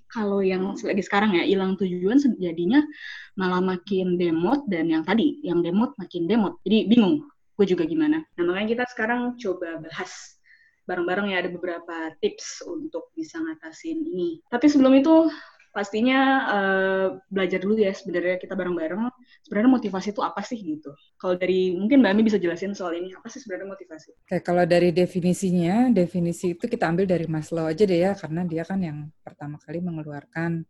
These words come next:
Speaker 2: teori motivasi. Menurut dia sih, motivasi itu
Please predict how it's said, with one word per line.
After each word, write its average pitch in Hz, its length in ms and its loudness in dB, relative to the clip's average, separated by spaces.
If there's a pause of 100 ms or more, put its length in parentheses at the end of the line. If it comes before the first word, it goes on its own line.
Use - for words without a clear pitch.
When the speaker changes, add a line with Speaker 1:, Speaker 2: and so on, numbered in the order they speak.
(100)
Speaker 2:
teori 143 320 -6
motivasi. 143 800 -10
Menurut 143 320 -10
dia 165 160 2
sih, 247 320 0
motivasi 160 560 -8
itu 240 120 0